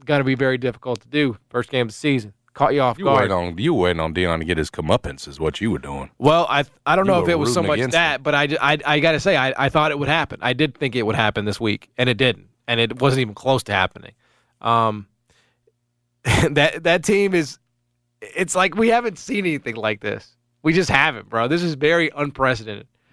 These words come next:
Speaker 1: A
Speaker 2: Them
Speaker 1: guy
Speaker 2: folks had Wu-Tang up in there, bro.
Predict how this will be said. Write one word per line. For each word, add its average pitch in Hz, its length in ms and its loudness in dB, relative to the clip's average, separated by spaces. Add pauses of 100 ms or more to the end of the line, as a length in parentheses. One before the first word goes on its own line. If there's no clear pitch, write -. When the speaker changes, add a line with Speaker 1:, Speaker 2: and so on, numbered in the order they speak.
(460)
Speaker 1:
A 135 80 2
Speaker 2:
Them 143 60 4
Speaker 1:
guy 165 120 6
Speaker 2:
folks 127 160 0
had 90 220 -2
Wu-Tang 85 560 -2
up 71 120 -4
in 73 100 -4
there, 73 140 -2
bro. 71 400 -2